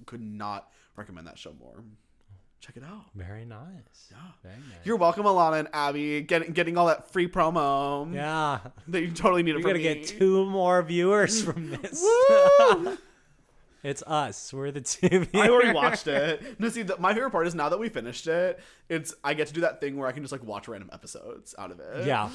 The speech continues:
Speaker 2: I
Speaker 1: Um,
Speaker 2: do
Speaker 1: which
Speaker 2: like
Speaker 1: is
Speaker 2: doing that.
Speaker 1: <laughs> my favorite part.
Speaker 2: I do that with Community sometimes. Go back and, like, watch my favorite ones.
Speaker 1: Such a good show. Okay. We should probably move on.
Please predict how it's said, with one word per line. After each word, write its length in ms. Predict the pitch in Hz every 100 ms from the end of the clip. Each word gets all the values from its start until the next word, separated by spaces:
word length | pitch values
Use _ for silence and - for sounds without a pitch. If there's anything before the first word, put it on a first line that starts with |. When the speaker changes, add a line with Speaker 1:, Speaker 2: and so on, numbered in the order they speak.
| - -
Speaker 2:
I 80 | 120
Speaker 1:
Um, 140 | 160
Speaker 2:
do 80 | 180
Speaker 1:
which 80 | -
Speaker 2:
like 100 | 123
Speaker 1:
is 40 | 113
Speaker 2:
doing 300 | 123 110 101
that. 260 | 95 90 92
Speaker 1:
<laughs> 80 | _
my 220 | 202 196
favorite 480 | 190 165 147 151 147
part. 240 | 143 120 117
Speaker 2:
I 80 |
do 160 | 127 139
that 160 | 139 135
with 140 | 123
Community 520 | 123 117 107 104 98
sometimes. 680 | 90 92 85 85 76 78 82
Go 140 | 90 87
back 260 | 90 87
and, 80 | 92
like, 220 | 87 85
watch 260 | 90 80 -
my 100 | 82
favorite 360 | - 82 80
ones. 360 | 71 76 78 80
Speaker 1:
Such 380 | - - 110 -
a 40 |
good 140 | 87 -
show. 400 | 73 76 98 104 127 _ _ _ _ _ -
Okay. 360 | 151 135 76 80 135 _ _ _ _ _ _ -
We 80 |
should 180 | 139 165
probably 300 | - 123 120
move 160 | 147 135
on. 320 | 85 113